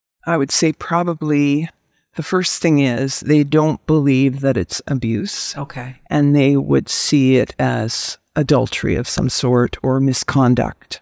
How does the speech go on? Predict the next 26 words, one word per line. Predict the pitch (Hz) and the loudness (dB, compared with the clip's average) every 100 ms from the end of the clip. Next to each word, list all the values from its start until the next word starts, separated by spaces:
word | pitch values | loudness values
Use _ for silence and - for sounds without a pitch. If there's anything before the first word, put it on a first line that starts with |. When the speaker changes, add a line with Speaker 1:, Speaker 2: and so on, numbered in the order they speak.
| _ | _
Speaker 1:
of | 156 | -6
some | - - - | -4 -4 -4
sort. | - - 127 - | -4 -2 -2 -2
I | - | -4
think | - 165 151 - | 0 2 2 -4
that | - 151 143 143 | -2 0 0 0
is | - 147 139 143 - - _ | 0 0 0 -4 -8 -10 _
probably | 175 170 151 143 151 151 | -4 -2 -2 0 4 4
one | 147 151 143 | 4 2 2
of | - - | 0 -4
the | 139 | -4
biggest | - 139 135 - - - _ | 0 2 2 -2 -6 -14 _
errors | 180 170 160 120 85 - | 2 2 2 0 -2 -2
made. | 151 143 123 80 - _ _ | 0 2 2 -2 -6 _ _
And | - 180 | -2 -2
I | 175 | 2
think | 247 247 | 0 0
that | - 339 | 2 0
has | - 294 247 | 2 -2 -2
to | - | -4
do | 202 202 | -2 0
with | 185 180 | 0 0
an | 170 | 0
understanding | 160 165 - 156 160 | 0 -2 0 0 0
of | 165 | -2
power. | - 185 220 233 120 - | -2 -2 -2 -2 -6 -12